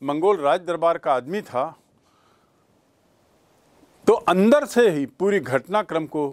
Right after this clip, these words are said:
काफ़ी निकट से देखा था उसने, जाना था, उसका प्रत्यक्षदर्शी था, और इसलिए मार्को पोलो एक बहुत अहम स्रोत हो जाता है मंगोल काल की घटनाक्रम को समझने के लिए,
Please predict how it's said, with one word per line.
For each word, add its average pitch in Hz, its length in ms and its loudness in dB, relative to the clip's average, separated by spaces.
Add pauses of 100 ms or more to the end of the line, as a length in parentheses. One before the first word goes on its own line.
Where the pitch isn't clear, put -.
काफ़ी 156 280 -2
निकट 143 340 -6
से - 160 -6
देखा 107 340 -6
था - 180 -14
उसने, 98 340 -18
जाना 127 340 0
था, - 280 -18 (840)
उसका 143 300 0
प्रत्यक्षदर्शी 123 960 -6
था, - 340 -16 (1200)
और 156 140 4
इसलिए 139 460 2 (1000)
मार्को 151 340 4
पोलो 120 440 -2 (100)
एक 131 260 -4
बहुत 151 240 -2 (200)
अहम 143 440 -4 (260)
स्रोत 151 400 0
हो 135 60 -8
जाता 113 320 -2
है 107 140 -4
मंगोल 113 460 -2
काल 113 280 0
की 110 140 -12
घटनाक्रम 101 540 -8
को - 120 -10
समझने 113 420 -4
के 101 140 -6
लिए, 98 240 -4